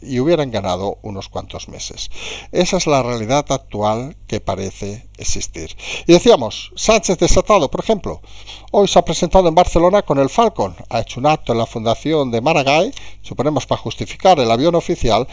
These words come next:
pero ha ido a un acto de partido a la presentación del candidato de Barcelona, el señor Collboni, a Collboni, perdón, a Barcelona.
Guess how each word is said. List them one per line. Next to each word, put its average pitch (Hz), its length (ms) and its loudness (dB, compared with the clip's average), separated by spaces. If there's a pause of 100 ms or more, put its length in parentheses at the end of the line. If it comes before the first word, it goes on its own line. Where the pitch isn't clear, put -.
(220)
pero 117 160 2
ha 160 60 8
ido 202 140 2
a - 20 4
un 143 80 0
acto 147 280 0
de 147 140 -4
partido 196 460 -4
a 104 40 0
la 101 120 -4
presentación 131 480 -2
del 139 160 0
candidato 123 500 0
de 131 60 2
Barcelona, 127 300 0
el 131 100 -4
señor 107 240 -6
Collboni, 90 420 -4 (680)
a 135 300 2 (320)
Collboni, 101 440 0
perdón, 98 360 -6 (400)
a 143 100 6
Barcelona. 92 640 0